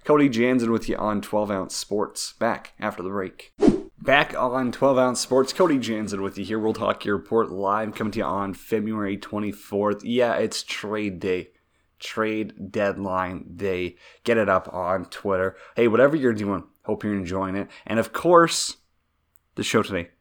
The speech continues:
brought to you by seat giant dot C A. Use promo code one two O Z sports, and you're saving some money on your next ticket buying purchase at seat giant dot C A. Promo code one two O Z sports. Probably one of the coolest stories in the N H L that I've ever heard,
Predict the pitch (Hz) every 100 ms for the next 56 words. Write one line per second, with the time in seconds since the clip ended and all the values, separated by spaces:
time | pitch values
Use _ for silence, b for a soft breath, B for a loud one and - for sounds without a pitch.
0 | _ 98 98 98 101 - 113 - 104 101
1 | 98 95 - 101 104 107 113 104 98 101
2 | 101 98 110 98 101 95 98 - - -
3 | 135 135 131 B B B 117 113 117 104
4 | 113 110 113 - 107 107 104 98 - 110
5 | 107 92 101 98 92 104 98 101 - 92
6 | - 120 101 101 98 90 98 90 - 101
7 | 98 98 101 B B - 123 113 107 -
8 | 98 104 - 98 95 - 101 - 98 95
9 | 87 90 82 - - 92 - - - _
10 | _ b b b b b - 269 220 208
11 | 208 196 180 165 147 - 143 135 131 -
12 | 117 117 120 113 107 104 104 101 113 101
13 | 101 98 - 92 95 90 80 95 95 85
14 | - 143 151 156